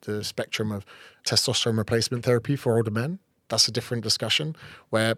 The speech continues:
if you're, like, thirty-five, forty, low mood, low libido,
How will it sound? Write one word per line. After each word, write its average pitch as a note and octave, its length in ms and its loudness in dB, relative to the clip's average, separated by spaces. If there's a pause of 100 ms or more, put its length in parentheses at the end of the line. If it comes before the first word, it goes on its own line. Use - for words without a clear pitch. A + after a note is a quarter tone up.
(120)
if C3+ 80 0
you're, D#3 140 10
like, A#2+ 260 6
thirty-five, A#2 540 4
forty, G#2+ 580 0 (200)
low A#2+ 220 4
mood, A2+ 360 2
low A2+ 100 2
libido, G#2+ 640 0